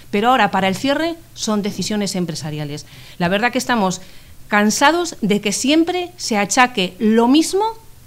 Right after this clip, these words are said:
a todas las personas. Y lo que queremos hacer de verdad es un llamamiento de solidaridad a todos los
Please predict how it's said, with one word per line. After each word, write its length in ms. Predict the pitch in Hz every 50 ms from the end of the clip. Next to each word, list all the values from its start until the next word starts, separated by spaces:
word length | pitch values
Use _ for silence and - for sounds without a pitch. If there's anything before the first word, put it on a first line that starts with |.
| - - - -
a 120 | - 196
todas 220 | 185 220 226 233 233
las 180 | 220 220 214
personas. 540 | - 208 185 180 180 175 170 160 151 151 - - - - - -
Y 100 | - 202
lo 100 | 214 202
que 120 | 202 220
queremos 400 | 180 226 233 269 285 311 320 -
hacer 280 | 320 277 269 240 214 202
de 100 | 196 196
verdad 260 | 196 214 214 233 226
es 120 | 240 240 -
un 120 | 226 220
llamamiento 840 | 202 208 196 196 190 196 208 226 226 220 208 - - 170 165 156 - - -
de 180 | - 180 196 185
solidaridad 680 | 185 226 208 202 208 202 196 196 208 233 262 320 359 - - - - - - - - -
a 140 | 196 214 208
todos 600 | - - - 330 359 359 320 269 220 214 - - -
los 440 | - 220 214 214 208 - - - -